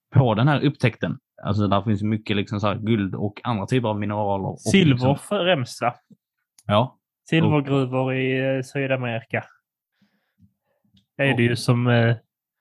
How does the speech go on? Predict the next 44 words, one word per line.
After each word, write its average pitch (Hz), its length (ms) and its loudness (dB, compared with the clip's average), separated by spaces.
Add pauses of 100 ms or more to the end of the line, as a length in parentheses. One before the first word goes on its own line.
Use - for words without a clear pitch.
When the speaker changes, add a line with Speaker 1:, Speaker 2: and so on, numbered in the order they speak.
(640)
Speaker 2:
som - 200 -2
skapar 135 440 4
då 127 100 4
silvrets 120 680 2
väg. 110 280 0
Och 127 60 2
då 135 60 0
får 196 120 4
jag 208 260 6
gissa 151 420 2
mig 127 200 0
fram 135 200 2
här 131 200 -2
då 120 180 -4
att 113 120 -6
de 135 140 -4
måste 156 280 -2
ju 143 100 2
då, 139 180 4
för - 140 -2
att, - 180 -6
eh, 131 60 -2
det 127 200 -4
är - 20 4
ju 143 60 2
den 143 100 0
här 147 80 4
tiden, 139 400 0 (520)
eh, 92 1040 -4
femton 135 400 0
sextonhundratal 123 540 -2
efter 127 280 -2
då 120 140 -2
som, 120 320 -4
eh, 120 380 -4 (380)
Europa 127 380 0
blir, 123 240 -2
eh, - 420 -10 (120)
så - 260 -6
himla, 131 400 0 (540)
eh, 117 320 -4
s-, - 360 -10
alltså 135 360 2
rika 202 500 4